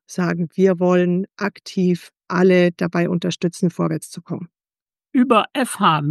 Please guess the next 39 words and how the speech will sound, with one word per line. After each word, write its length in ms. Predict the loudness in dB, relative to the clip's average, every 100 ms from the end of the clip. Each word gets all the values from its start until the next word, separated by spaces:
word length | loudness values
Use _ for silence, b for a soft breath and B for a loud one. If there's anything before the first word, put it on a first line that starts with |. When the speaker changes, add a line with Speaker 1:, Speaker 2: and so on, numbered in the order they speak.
| 0 0 0
Speaker 2:
meitingen 580 | 0 0 0 0 -2 -4
punkt 300 | -4 -4 -2
d 80 | -4
e 260 | -2 -4 -4
findet 340 | -2 -2 -2
ihr 220 | 0 0
nicht 420 | 2 0 0 -2 2
nur 300 | 4 4 0
die 140 | 0
Landkarte, 840 | 0 -2 -2 0 0 0 -4 -4 -10 -8
auf 240 | -4 -4
der 220 | 0 0 0
ihr 100 | -2
euch 240 | -6 -6
eintragen 380 | -8 -4 -2 -2
könnt, 180 | -2 -2
wenn 80 |
ihr 120 | -2 -2
Angebot 420 | 0 0 0 0
habt 240 | 0 -2 0
oder 420 | 4 4 2 -4 _
checken 300 | -10 -6 -4
könnt, 260 | 0 -2 -2
ob 180 | -6 -4
ein 80 | -2
Angebot 320 | -2 -2 0
in 80 | 0
eurer 160 | 0
Region 360 | -2 -2 -2 -2
stattfindet. 560 | -2 -2 0 2 0 -2 B B B
Ihr 80 | -8
findet 220 | -6 -4
auch 120 | -4
ganz 220 | -2 -2 2
viele 160 | 2
Informationen 680 | 2 0 0 2 0 0 -4
über 240 | -6 -2 0
den 140 | 0
Verein 420 | -2 0 0 0